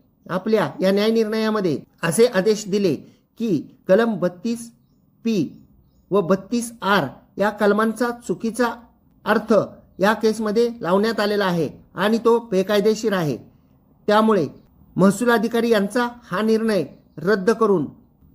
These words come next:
त्या कुळ असलेल्या शेतकऱ्याला ती जमीन परत देण्याचा माननीय मुंबई उच्च न्यायालयाने आदेश केलेला आहे. केसचे नाव आहे विठ्ठल ठकू जगदाळे विरुद्ध नितीन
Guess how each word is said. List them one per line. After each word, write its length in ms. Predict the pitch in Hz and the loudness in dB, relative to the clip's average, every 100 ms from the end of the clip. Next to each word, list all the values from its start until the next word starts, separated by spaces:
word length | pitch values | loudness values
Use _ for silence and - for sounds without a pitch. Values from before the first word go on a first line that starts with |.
| - | 0
त्या 180 | 202 185 - - _ | 2 2 -2 -14 _
कुळ 180 | 220 240 | 2 2
असलेल्या 480 | 214 214 214 220 240 240 - | 2 -2 -2 -2 -2 -6 -4
शेतकऱ्याला 560 | 185 - 220 214 190 - - | -4 -2 -2 0 -2 -4 -6
ती 80 | |
जमीन 360 | 190 214 233 240 | -2 0 0 -2
परत 280 | - 220 214 | -4 -2 0
देण्याचा 540 | 196 220 214 202 190 139 - _ - | 0 0 0 -2 -4 -6 -12 _ -6
माननीय 320 | 175 214 247 | -2 2 4
मुंबई 340 | 214 196 190 | 4 2 2
उच्च 240 | 226 226 233 | 2 0 0
न्यायालयाने 500 | 214 214 214 226 240 - - | 0 2 0 0 -2 -6 -6
आदेश 300 | 180 226 226 | -2 -2 -2
केलेला 300 | 208 202 190 | -2 0 0
आहे. 180 | 160 120 - _ _ _ _ - | 0 -4 -8 _ _ _ _ 2
केसचे 380 | 202 220 - | 4 2 2
नाव 200 | 233 214 | 2 4
आहे 260 | 220 208 240 - - _ - | 4 4 2 0 -14 _ -2
विठ्ठल 400 | 165 185 233 247 247 | -2 0 2 2 0
ठकू 200 | 202 240 | -2 0
जगदाळे 500 | 196 190 202 196 160 - - _ _ | 2 2 4 4 2 -2 -16 _ _
विरुद्ध 440 | - 196 214 185 156 - - _ _ - | -2 -2 0 0 0 -4 -20 _ _ -4
नितीन 460 | 180 196 254 254 | -2 2 2 2